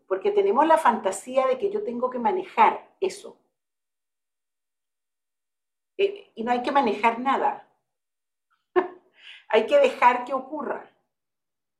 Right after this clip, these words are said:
Hay que dejar que pase. Eh,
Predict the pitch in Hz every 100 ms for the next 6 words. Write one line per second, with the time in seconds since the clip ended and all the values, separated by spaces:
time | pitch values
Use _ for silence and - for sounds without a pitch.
0 | _ _ _ 208 220 277 254 240 214 208
1 | 247 - 254 254 - - - _ _ _
2 | _ _ _ _ _ _ _ _ _ _
3 | _ - 185 180 - -